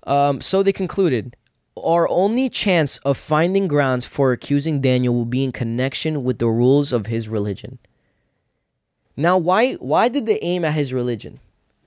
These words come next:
Why did they aim at his belief in God? Because they knew that he would not compromise.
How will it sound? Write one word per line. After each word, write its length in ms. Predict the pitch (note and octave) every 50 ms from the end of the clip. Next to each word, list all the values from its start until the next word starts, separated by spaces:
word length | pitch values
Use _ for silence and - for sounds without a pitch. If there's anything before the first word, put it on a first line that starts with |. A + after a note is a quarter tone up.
| _ _ _ _ _ _ _ _ _ _ _ -
Why 240 | C#3 D#3 F#3 A3
did 140 | B3+ A3+ C4 G#3
they 260 | B3+ A#3+ G#3+ - - -
aim 260 | E3 E3+ F#3 G3+ G#3
at 120 | G3 F3 E3
his 140 | E3+ E3 C#3+
belief 480 | C3+ C#3 C#3 C3+ C3 C3+ D3 D#3 - -
in 100 | C3 B2+
God? 300 | A#2 A#2 G#2+ G2 - - _ _ _ _ _ _ _ _ _ _ _ _ _ _ _ _ _ _ _ _ _ _ _ _ _ _ _ _ _ _ _ _ _ _ _ _ _ _ _ _ _ _ _ -
Because 400 | C#3+ E3 - - G#3+ F#3+ E3 D3+
they 180 | D#3 F3+ F3
knew 380 | E3 D3+ D3 D#3+ E3+ G3 G#3+ A3+
that 180 | F3+ F3 E3+ D3+ - -
he 80 | - D#3
would 200 | C#3+ C#3+ C#3 C3+
not 320 | C3+ C3+ C#3+ D3+ D3+ C#3+
compromise. 760 | - - D3+ C3+ A#2 - A#2 A2+ G2 F#2+ F#2 G#2 - -